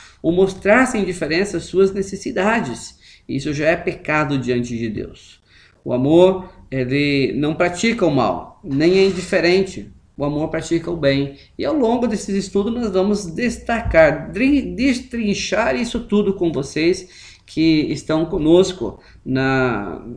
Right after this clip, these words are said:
na, ouvindo esses estudos que nós temos mencionado.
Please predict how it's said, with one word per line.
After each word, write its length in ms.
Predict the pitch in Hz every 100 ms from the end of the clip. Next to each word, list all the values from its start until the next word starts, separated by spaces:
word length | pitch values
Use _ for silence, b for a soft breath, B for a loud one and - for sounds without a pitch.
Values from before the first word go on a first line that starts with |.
| - -
na, 420 | 131 123 101 -
ouvindo 800 | 120 151 127 139 240 226 127 117 B -
esses 520 | - - 139 - 147 131
estudos 480 | 135 - 185 185
que 120 | - 147
nós 120 | 147
temos 320 | 143 143 139
mencionado. 680 | 135 135 147 127 98 92